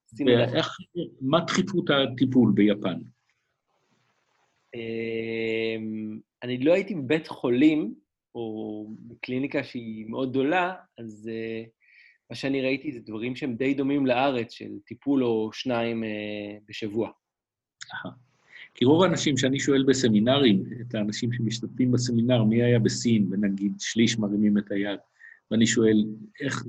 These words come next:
Speaker 2: מה, מה דחיפות הטיפול?" וכולם צוחקים ואומרים, "כל יום." וכשזה עבר למערב, זה נעשה פעם בשבוע, פעם בשבועיים. זה לא הצורה שרפואה סינית מטו-,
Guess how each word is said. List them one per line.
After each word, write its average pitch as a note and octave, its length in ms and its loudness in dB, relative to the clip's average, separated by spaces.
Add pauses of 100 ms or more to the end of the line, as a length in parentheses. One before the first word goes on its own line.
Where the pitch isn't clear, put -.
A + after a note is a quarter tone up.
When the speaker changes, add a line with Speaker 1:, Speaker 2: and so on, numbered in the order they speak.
Speaker 2:
מה, B2 160 4 (200)
מה C3+ 640 0
דחיפות B2+ 420 0
הטיפול?" C3 480 0
וכולם B2 400 4
צוחקים - 480 -2
ואומרים, A#2 300 2
"כל A#2+ 240 2
יום." F#2 260 2 (1080)
וכשזה B2 360 6
עבר D#3+ 280 4
למערב, C#3 600 4 (340)
זה A#2 140 0
נעשה B2 540 2 (140)
פעם A#2+ 200 4
בשבוע, G2+ 520 2 (280)
פעם G2+ 140 0
בשבועיים. F#2+ 560 -2 (540)
זה A#2 160 2
לא E3 180 2
הצורה C#3 320 0
שרפואה G#2+ 480 -2
סינית F#2+ 400 -2
מטו-, G2 220 -6